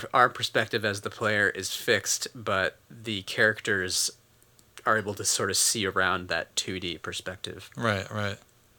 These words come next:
Speaker 2: Um, and just sometimes when I'm in the towns and there's just,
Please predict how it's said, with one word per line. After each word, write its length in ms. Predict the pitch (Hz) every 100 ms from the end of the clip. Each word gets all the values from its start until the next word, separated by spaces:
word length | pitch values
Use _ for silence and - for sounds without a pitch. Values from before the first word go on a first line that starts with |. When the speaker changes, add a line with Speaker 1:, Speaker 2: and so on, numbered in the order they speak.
| _ _ _ _ -
Speaker 2:
Um, 540 | 113 104 104 101 101 - _ _ -
and 360 | 139 143 135 147
just 460 | 160 - - - -
sometimes 380 | - 170 175 165
when 80 | 151
I'm 80 |
in 160 | 139 139
the 100 | 123
towns 720 | - - 110 110 113 110 101
and 340 | 113 107 101 104
there's 220 | 98 95
just, 480 | 101 - - -